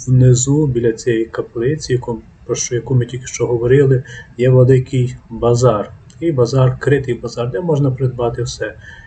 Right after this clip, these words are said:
І їжу, і одяг, і все, що тільки можна. Також слід зауважити, що тут є, е, великий благодійний фонд Caritas, який допомагає людям, які є в потребі. Також тут можна і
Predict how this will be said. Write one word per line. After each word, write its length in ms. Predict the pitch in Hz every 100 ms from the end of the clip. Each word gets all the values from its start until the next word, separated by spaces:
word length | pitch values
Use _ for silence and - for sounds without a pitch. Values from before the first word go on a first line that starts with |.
| -
І 120 | 139
їжу, 480 | 143 139 139 127 127
і 120 | 123 117
одяг, 680 | 131 135 127 123 117 - -
і 60 |
все, 220 | 135 -
що 140 | 127 127
тільки 300 | 127 123 123
можна. 440 | 120 113 107 104 101 - - - -
Також 260 | - - 160
слід 160 | - 131
зауважити, 560 | 123 117 131 135 123
що 160 | 113 -
тут 240 | 131 131
є, 380 | 117 120 120 127 - - - - - -
е, 400 | 113 110 110 110 -
великий 420 | - 120 135 131 117
благодійний 560 | 117 113 113 120 120
фонд 480 | - - 123 120 120 - -
Caritas, 600 | - 120 117 113 120 113
який 280 | 117 - 117
допомагає 840 | 113 113 123 117 110 123 117 113 113
людям, 280 | 123 143 123
які 220 | 117 - 117
є 160 | 113
в 80 | 110 - - -
потребі. 560 | - 127 123 120 120 - - - -
Також 300 | 117 120 131
тут 280 | - 127 -
можна 480 | 123 123 127 123 120
і 200 | 123 117